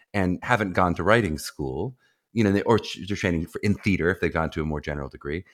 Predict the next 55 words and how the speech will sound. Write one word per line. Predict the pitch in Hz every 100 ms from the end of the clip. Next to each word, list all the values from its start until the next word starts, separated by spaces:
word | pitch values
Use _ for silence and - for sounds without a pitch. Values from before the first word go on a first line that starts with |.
| _ _ _ -
What | 202 202
sort | 240
of | 226 -
gave | 127 127 95
you | 82 101 98 98 90 - -
and | 95 92 -
you, | 104 107
the | 87 92
collective | 110 127 - 101 76
you, | 76 69 69 - - _ _
the | 110 104
audacity | 104 101 101 - 98 92 87 85
and | 92
the | 87
confidence | - 98 101 82 76 71
to | -
say, | 82 85 76 73 - _ _ -
"I | 123
am | 139
a | 156
creator, | - 113 90 80 95 -
I | 95
am | 95 95
a |
writer," | 90 80 64 -
right? | 87 - - -
I | 127
mean, | 131
obviously | 135 127 139
you | 117 101 127 -
are | 113 98
an | 98
awesome | 98 120 90 76
writer, | 67 67 -
all | 95 101
of | 78
you, | 85
but | 76 -
I | 85
think | 76
you | 85
especially. | - 143 - 87
But | 92 - - _ _
did | - 143
you | 202
ever | 190 190
struggle | - 110 135
with | 139
some | 131
of | 120
that | 110
imposter | 101 98 98 117
syndrome | - 110 101 101
of | 87
like, | 90 85